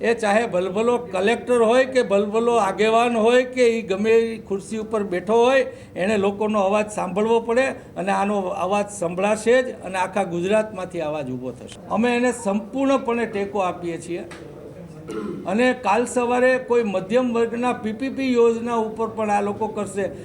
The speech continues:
બસ સ્ટેન્ડ વેચ્યા, તમને અગત્યની જગ્યાઓ વેચી,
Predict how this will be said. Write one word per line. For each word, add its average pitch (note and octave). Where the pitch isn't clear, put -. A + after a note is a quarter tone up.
બસ G#3+
સ્ટેન્ડ A#3
વેચ્યા, G3+
તમને A3+
અગત્યની A3+
જગ્યાઓ G3+
વેચી, G#3